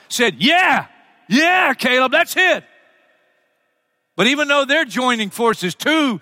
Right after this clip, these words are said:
voices now of faith, they still couldn't convince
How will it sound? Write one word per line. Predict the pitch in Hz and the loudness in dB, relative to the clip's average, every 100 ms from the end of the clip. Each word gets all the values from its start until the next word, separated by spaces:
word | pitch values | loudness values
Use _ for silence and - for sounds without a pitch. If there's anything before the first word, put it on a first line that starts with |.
| - | -8
voices | - 240 220 - 196 143 | 0 0 0 -2 -4 -2
now | 170 151 120 | -2 -2 -4
of | 135 | -8
faith, | - 160 135 98 _ _ _ _ _ _ _ | -4 -2 -2 -6 _ _ _ _ _ _ _
they | 185 | -10
still | 180 220 208 | -2 -2 0
couldn't | 208 170 | -4 -4
convince | 147 156 156 117 - | -8 -6 -6 -6 -12